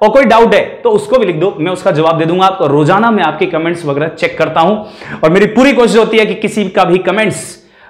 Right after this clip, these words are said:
बिना answer के नहीं जाए, चाहे वो सिर्फ good morning वाला ही क्यों ना हो, वो तो सबसे important है। चलिए अब एक और question कर लेते हैं। देखिए आपकी screen पे आ गया है, Question में लिखा है how to cook food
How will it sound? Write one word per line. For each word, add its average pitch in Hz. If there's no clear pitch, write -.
बिना 196
answer 170
के 185
नहीं 147
जाए, 120
चाहे 160
वो 175
सिर्फ -
good 165
morning 262
वाला 165
ही 196
क्यों 170
ना 135
हो, 110
वो 226
तो 240
सबसे 185
important 190
है। 175
चलिए 226
अब 202
एक 214
और 247
question 202
कर 175
लेते 165
हैं। 180
देखिए 120
आपकी 175
screen 226
पे 214
आ 190
गया 190
है, 190
Question 220
में 311
लिखा 240
है 180
how 156
to 330
cook 330
food 208